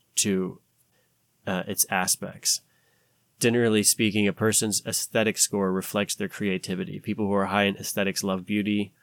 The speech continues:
They need an outlet for their creative ability, or they have difficulty thriving.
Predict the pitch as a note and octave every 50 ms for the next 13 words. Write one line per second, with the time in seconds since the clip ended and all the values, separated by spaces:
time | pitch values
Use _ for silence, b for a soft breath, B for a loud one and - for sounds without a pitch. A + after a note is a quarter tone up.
0 | b b b b b b b _ - G#2 G2 G#2 G#2 G2+ G2 G2+ - G2+ G2 G2
1 | - - A2 G#2+ - - G#2+ G2 G2 - - A2 G#2 G2+ G2+ G2+ F#2+ F#2 G#2 G2+
2 | G2+ G2+ G2+ G2+ G2+ G#2 - A2 G#2 F#2+ G2 F#2+ G2 F#2+ F2 - G#2 F2+ - F#2
3 | - G2 F2 G2 F2+ - - F#2+ F2+ F#2 F#2 F2+ F#2+ G2 G2 F#2+